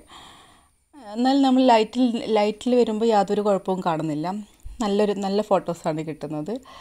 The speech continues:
ലൈറ്റ് ഇടാതിരിക്കുമ്പോഴല്ല, ഡാർക്ക് ലൈറ്റിലാണ് ആ ഒരു ഇഷ്യൂ കണ്ടിട്ടുള്ളത്. പക്ഷെ വേറെ ഒന്നും എനിക്കത്ര തോന്നിയിട്ടൊന്നുമില്ല. പക്ഷേ ക്യാമറാമാൻ്റെ കണ്ണിലൂടെ നോക്കുമ്പോൾ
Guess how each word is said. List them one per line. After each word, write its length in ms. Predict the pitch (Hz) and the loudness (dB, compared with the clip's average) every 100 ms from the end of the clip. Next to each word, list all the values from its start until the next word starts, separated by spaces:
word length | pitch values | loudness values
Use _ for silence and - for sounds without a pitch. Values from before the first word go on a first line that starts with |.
| - - - _ 220 175 | -20 -20 -20 _ -6 -2
ലൈറ്റ് 300 | 170 170 - | 0 -2 -2
ഇടാതിരിക്കുമ്പോഴല്ല, 800 | 233 226 226 220 220 208 208 196 | 0 4 2 0 -6 -6 -6 -6
ഡാർക്ക് 320 | 196 190 208 247 | 2 0 2 0
ലൈറ്റിലാണ് 720 | 233 240 208 196 269 - 190 | 0 -2 -4 -2 -4 -6 -4
ആ 60 | |
ഒരു 180 | 180 185 | -2 -2
ഇഷ്യൂ 260 | 185 - 185 185 | -4 -4 -6 -4
കണ്ടിട്ടുള്ളത്. 640 | 160 147 151 143 127 175 254 - - _ - _ _ | -4 -4 -6 -6 -6 -8 -12 -20 -20 _ -20 _ _
പക്ഷെ 260 | _ - - | _ -12 -6
വേറെ 260 | 226 226 277 | 0 2 4
ഒന്നും 160 | 247 | 2
എനിക്കത്ര 380 | 233 - 175 240 233 | -2 -4 -6 -4 -2
തോന്നിയിട്ടൊന്നുമില്ല. 680 | 220 190 185 190 180 170 180 320 - - - - - - | -2 -2 -4 -4 -4 -4 -6 -8 -12 -20 -20 -20 -20 -12
പക്ഷേ 160 | 226 254 | -2 2
ക്യാമറാമാൻ്റെ 640 | 254 208 190 196 214 220 | 4 4 2 0 0 -2
കണ്ണിലൂടെ 420 | 233 220 220 214 | -2 -2 -2 -2
നോക്കുമ്പോൾ 520 | 220 214 208 190 185 | 0 -2 -4 -4 -4